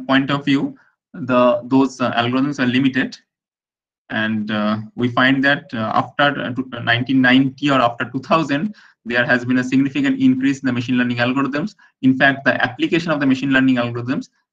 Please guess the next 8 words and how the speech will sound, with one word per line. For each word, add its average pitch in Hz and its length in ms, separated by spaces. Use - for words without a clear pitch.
have 117 200
been 131 380
enhanced 143 420
significantly 131 640
over 117 160
the 110 140
years. 180 400
And 110 320